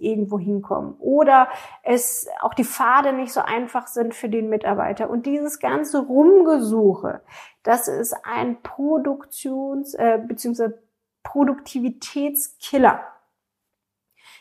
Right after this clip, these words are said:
Deswegen das Thema Usability, eins der wichtigsten, neben der Open A P I Strategie, der wichtigsten Punkte. Achtet darauf, wie sieht das System aus? Wie, ähm,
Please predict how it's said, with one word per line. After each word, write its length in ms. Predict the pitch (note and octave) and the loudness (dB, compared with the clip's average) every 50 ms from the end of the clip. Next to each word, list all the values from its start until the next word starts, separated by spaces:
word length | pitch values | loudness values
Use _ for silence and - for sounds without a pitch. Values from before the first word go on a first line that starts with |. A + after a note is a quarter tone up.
| _ - | _ 2
Deswegen 460 | B3 B3 B3+ - B3 A#3 G#3+ G3+ G#3 G3 | 2 4 4 2 0 0 0 2 2 0
das 160 | G3+ G3 - | 0 -2 -4
Thema 300 | - C4+ C4 C4 B3+ B3+ | -4 -2 0 0 0 0
Usability, 840 | A#3 A3 A#3+ A3+ A3+ A#3 A3+ - A3+ A3+ A#3+ A#3+ - - - - - - | 0 0 -2 0 0 0 0 0 0 0 -2 -4 -6 -10 -14 -14 -12 -10
eins 400 | - G#3+ A3 A#3+ B3 A#3+ - - | -8 -6 -6 -6 -6 -8 -10 -6
der 320 | - B3+ B3 A#3 A3 A#3 | -2 -2 -2 -2 -2 -4
wichtigsten, 840 | B3 C#4 C#4 C#4+ - - - B3 A#3+ - - - G3 G3 G3 G3+ A3 | -4 -4 -4 -6 -6 -8 -8 -8 -8 -10 -10 -8 -6 -4 -4 -4 -4
neben 300 | A3 A#3 C4 D4 D4 D4 | -2 2 2 2 2 4
der 140 | C#4+ C#4 - | 2 2 2
Open 200 | C4 B3+ - - | 2 0 -2 -2
A 100 | - - | -4 -4
P 100 | - - | -4 -4
I 260 | G3 G3 - G#3+ A3 | -2 -2 0 -2 -2
Strategie, 600 | - - - A#3 A3+ A3 G#3+ G#3 G#3+ G#3 G#3+ G#3+ _ - - - - - _ _ _ - | -4 -8 -14 -10 -6 -6 -6 -6 -6 -8 -10 -10 _ -20 -20 -20 -20 -20 _ _ _ 2
der 200 | G3+ G3+ G3 G3 | 4 4 4 4
wichtigsten 600 | G#3+ C4 B3+ - - D4+ D4 D4 - D4 C#4+ C#4+ | 2 2 0 0 -2 -4 -4 -4 -6 -6 -6 -4
Punkte. 500 | - B3+ A#3+ A#3+ A#3 A#3 A#3 A3+ A3 A3+ A3+ - _ _ _ _ _ _ | -2 0 0 0 0 -2 -2 -2 -2 -4 -6 -10 _ _ _ _ _ _
Achtet 500 | - - G#3+ - - - C#4+ D4 C#4+ C#4+ D4 | 0 0 0 0 -4 -2 -2 -2 0 2 2
darauf, 600 | D4 C#4+ C#4 A#3 G#3 G#3 G#3+ G#3+ G#3+ G#3+ - - _ _ _ _ _ - | 2 4 4 4 4 4 4 4 2 0 -4 -12 _ _ _ _ _ -12
wie 380 | G#3+ G3+ G#3+ A#3+ C4+ C#4+ D4+ | -6 -2 0 2 2 2 2
sieht 260 | C#4+ C#4 C4+ C#4 C#4+ | 0 -2 -4 -4 -2
das 200 | C#4+ D4 C#4+ C#4+ | -2 -2 -2 -2
System 500 | C#4 C4+ C#4 - - - C4 B3 B3 B3 | -6 -10 -10 -12 -12 -12 -10 -10 -10 -10
aus? 580 | - - - G3 G#3 G#3 G#3+ A3 G#3+ G#3+ - - A#3+ | -8 -4 -2 0 2 2 2 0 -2 -6 -10 -14 -10
Wie, 280 | A#3 B3+ C4+ D4+ D#4+ D#4+ | -6 -2 0 2 2 0
ähm, 580 | - - - - A#3 A#3+ A#3+ B3 B3 B3 A#3+ | -2 -4 -2 0 0 0 0 -2 -4 -8 -10